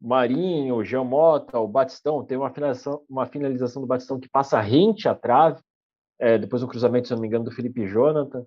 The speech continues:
No segundo tempo, nós tivemos o Sanches quase acertando uma bola no ângulo, né, que a bola pega na rede pelo lado de fora, nós tivemos mais chutes do Marinho, nós tivemos o Tardelli chutando, o goleiro do Juventude defendendo a bola com o queixo.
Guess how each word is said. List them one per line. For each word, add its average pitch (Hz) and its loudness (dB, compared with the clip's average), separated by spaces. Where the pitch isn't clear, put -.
No 131 -8
segundo 143 -2
tempo, 143 -4
nós 135 -4
tivemos 147 -6
o 147 -6
Sanches 147 0
quase 170 0
acertando 139 -6
uma 131 0
bola 127 0
no 120 -2
ângulo, 131 -2
né, 120 -6
que 120 -12
a 107 -8
bola 113 -2
pega 113 -4
na 131 -2
rede 123 -4
pelo 123 -2
lado 113 0
de 110 -14
fora, 160 2
nós 123 -6
tivemos 127 -8
mais 147 0
chutes - -12
do 131 -14
Marinho, 127 -2
nós 139 -4
tivemos 139 -4
o 139 -6
Tardelli 127 2
chutando, 160 -4
o - -4
goleiro 131 4
do 131 -8
Juventude 131 -4
defendendo 135 -2
a 123 4
bola 123 0
com 131 -12
o 117 -14
queixo. 170 -4